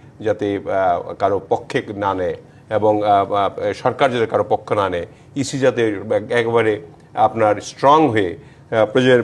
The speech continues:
প্রয়োজনে আপনার আইন শৃঙ্খলা বাহিনীর, আহ, সাহায্য নিয়ে বেশি সজাগ থেকে, আহ, আপনার পাশাপাশি সশস্ত্র বাহিনীকে সাথে নিয়ে আপনার এমনভাবে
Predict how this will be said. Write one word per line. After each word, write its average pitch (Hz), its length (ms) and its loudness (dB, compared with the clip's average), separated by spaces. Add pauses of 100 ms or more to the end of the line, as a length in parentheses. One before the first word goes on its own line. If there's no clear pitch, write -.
প্রয়োজনে 120 440 4
আপনার 110 260 4
আইন 113 120 4
শৃঙ্খলা 113 300 -2
বাহিনীর, 104 380 0 (460)
আহ, 104 140 -2
সাহায্য 123 400 0
নিয়ে 104 260 0 (320)
বেশি 131 320 0
সজাগ 131 300 2 (100)
থেকে, 98 300 -6
আহ, - 760 0
আপনার - 260 0
পাশাপাশি 120 500 -2
সশস্ত্র 123 380 -6
বাহিনীকে 117 380 -4
সাথে 107 240 -10
নিয়ে 90 240 -10 (360)
আপনার 107 380 0
এমনভাবে 123 600 -2